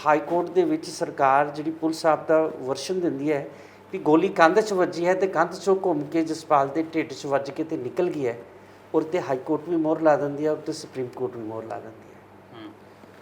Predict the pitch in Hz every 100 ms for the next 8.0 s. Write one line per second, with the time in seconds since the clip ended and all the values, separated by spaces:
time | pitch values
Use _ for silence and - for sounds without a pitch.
0 | - - - 165 165 165 190 202 - -
1 | - - - - - - - 160 190 190
2 | 170 151 185 185 - 190 - 190 208 180
3 | 156 143 156 180 202 156 143 175 - 165
4 | 185 185 - 170 185 - 175 190 127 110
5 | 107 107 - - - - - 127 131 135
6 | 139 139 135 123 117 131 156 135 - -
7 | - 139 135 131 135 151 143 156 - 165